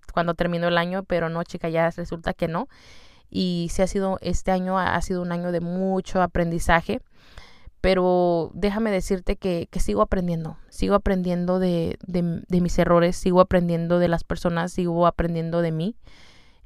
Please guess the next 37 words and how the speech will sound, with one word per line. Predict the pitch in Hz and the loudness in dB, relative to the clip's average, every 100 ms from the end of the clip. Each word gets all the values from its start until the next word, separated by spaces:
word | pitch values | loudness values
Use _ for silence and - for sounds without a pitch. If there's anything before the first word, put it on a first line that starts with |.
| - 190 | -8 -2
Y | 190 180 175 175 165 - - | 0 0 0 -2 -4 -6 -16
solamente | - 233 220 220 214 - 226 214 - | -2 2 4 2 0 0 2 2 0
lo | 196 | 0
único | 190 202 202 | 0 -2 -4
que | - | -2
le | 180 | -4
pido | - 185 185 | 0 2 2
a | 180 | 2
Dios | 180 180 180 - - | 2 2 0 -6 -4
todos | 185 196 | 0 2
los | 185 170 | 0 0
días, | 175 156 117 - - - - | 0 2 0 -4 -14 -18 -8
em, | - 170 165 165 165 165 165 | -2 0 0 -2 -4 -6 -2
que | - | 0
hasta | 175 175 | 4 4
eso | 185 185 165 - | 4 4 2 2
es | 175 - | -2 2
loco, | 175 180 | 2 2
pero | 180 170 | 4 4
me | 170 | 2
he | |
estado | 165 175 175 175 170 - - - - - | 0 2 4 4 2 -2 -16 -20 -20 -10
topando | - 190 190 190 | -4 4 4 4
mucho | 190 185 202 | -2 -4 -6
con, | - 180 175 170 - | 0 0 2 -4 0
eh, | 180 165 | 2 2
números | 170 175 180 175 - | 2 4 8 8 6
así | 170 175 | 0 0
como | 185 170 160 - - | -2 -2 -4 -6 -4
uno | - 180 175 | 0 4 6
uno, | 190 190 185 185 | 4 4 6 6
dos | 180 175 175 | 6 6 8
dos | 185 185 | 8 8
y | |
así, | 180 - 196 269 | 6 2 -2 0
especialmente | 226 208 202 202 220 | -2 0 2 4 6
los | 190 180 | 6 4